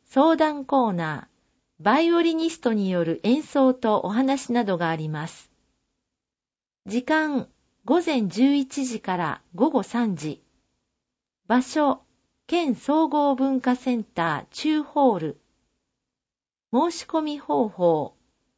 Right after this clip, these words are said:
ファックスか電子メールでお申し込みください。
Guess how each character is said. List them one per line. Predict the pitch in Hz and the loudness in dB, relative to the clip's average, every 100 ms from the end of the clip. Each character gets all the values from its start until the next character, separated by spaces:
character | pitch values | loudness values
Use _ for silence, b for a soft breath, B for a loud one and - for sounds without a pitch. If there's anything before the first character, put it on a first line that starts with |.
| _ _ _ _ | _ _ _ _
フ | 294 | -2
ァ | |
ッ | 330 | 0
ク | 330 | -2
ス | 311 - | -8 -12
か | - 160 - _ | -4 -4 -4 _
電 | - 262 311 | -2 -2 -2
子 | - 285 | -8 -6
メ | 285 262 | -2 -2
ー | |
ル | 180 | -2
で | 160 165 - | -2 -4 -4
お | 202 | -2
申 | 247 247 | 2 0
し | - | -2
込 | - | -4
み | 226 214 | -2 -2
く | 220 | -4
だ | 190 | -6
さ | 202 196 | -6 -6
い。 | 175 | -6